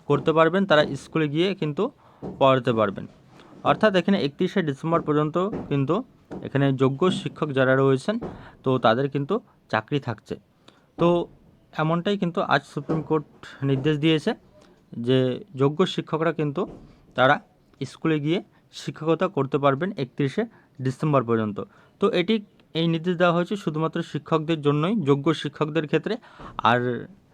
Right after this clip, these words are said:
আহ, শিক্ষাকর্মী অর্থাৎ গ্রুপ সি এবং গ্রুপ ডির জন্য এই নির্দেশ দেওয়া হয়নি, কেননা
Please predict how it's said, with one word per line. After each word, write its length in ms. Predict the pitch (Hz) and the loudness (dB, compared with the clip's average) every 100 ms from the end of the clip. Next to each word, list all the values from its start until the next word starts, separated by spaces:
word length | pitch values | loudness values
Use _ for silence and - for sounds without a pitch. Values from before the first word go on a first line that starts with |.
| _ _ _ | _ _ _
আহ, 540 | - 117 113 117 - 135 | -10 -8 -8 -10 -14 -10
শিক্ষাকর্মী 600 | 156 - 196 196 190 196 | -8 -4 -2 0 2 2
অর্থাৎ 240 | 147 165 | 2 0
গ্রুপ 220 | 151 147 | 0 -2
সি 160 | - 196 | 0 0
এবং 160 | 180 156 | 0 0
গ্রুপ 180 | 147 | 0
ডির 160 | 147 151 | 0 0
জন্য 340 | 151 160 180 - | 0 0 -2 -4
এই 120 | 139 143 | -2 0
নির্দেশ 320 | 143 143 143 | 2 0 4
দেওয়া 200 | 139 135 | 6 6
হয়নি, 300 | 139 156 254 - _ _ - | 4 0 -4 -10 _ _ 2
কেননা 380 | 147 165 214 | 4 4 2